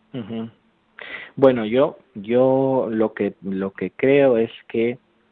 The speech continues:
y lo que conozco, eh, también desde, desde mi,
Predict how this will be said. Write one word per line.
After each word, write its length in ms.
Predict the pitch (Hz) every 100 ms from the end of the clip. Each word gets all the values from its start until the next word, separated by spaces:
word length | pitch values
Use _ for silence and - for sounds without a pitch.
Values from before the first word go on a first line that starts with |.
| -
y 160 | 110
lo 180 | 104 101
que 120 | 98 -
conozco, 840 | 98 135 160 - - 127 143 - _ -
eh, 300 | 98 92 92
también 440 | - 98 104 117 110
desde, 720 | 98 - 95 90 90 87 - -
desde 420 | 90 90 92 92
mi, 480 | 95 92 90 90